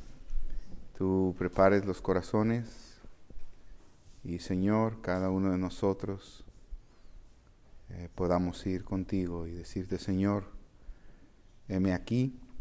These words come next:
habla a mi vida." <coughs> Oh, Señor, si hay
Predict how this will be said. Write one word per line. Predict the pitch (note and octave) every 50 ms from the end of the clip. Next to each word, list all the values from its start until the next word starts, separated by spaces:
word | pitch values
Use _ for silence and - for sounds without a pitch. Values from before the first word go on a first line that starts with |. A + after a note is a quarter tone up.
| - - - - - - - - - -
habla | - - G#2+ G#2 G#2+ G2 F#2
a | F2
mi | F2+ F2
vida." | E2+ G2+ G#2 G#2+ A2 A2+ G#2+ - - - - - - -
<coughs> | - - - - - - - - - - - - - - - - - - - - - - - - - - - - - - - - - - - - - - -
Oh, | - - C#3
Señor, | - - A#2+ A2 A#2 B2+ C3+ C3+ B2+
si | C3 - - G#2 G2+
hay | G2+ G#2 G#2+ A2+ A2 G#2+ G2 F#2